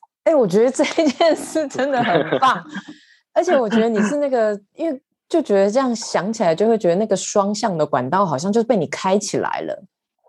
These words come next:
Speaker 2: 嗯，对，就是其实自己以前也没有想过，哎，原来就是做业务也可以有不同的选择。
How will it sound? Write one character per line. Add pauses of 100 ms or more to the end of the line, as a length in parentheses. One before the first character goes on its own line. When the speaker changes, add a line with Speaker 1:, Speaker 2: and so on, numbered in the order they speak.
(840)
Speaker 2:
嗯，
对，
就
是
其
实
自
己
以
前
也
没
有
想
过， (140)
哎， (140)
原
来
就
是 (400)
做
业
务
也
可
以 (640)
有
不
同
的
选 (100)
择。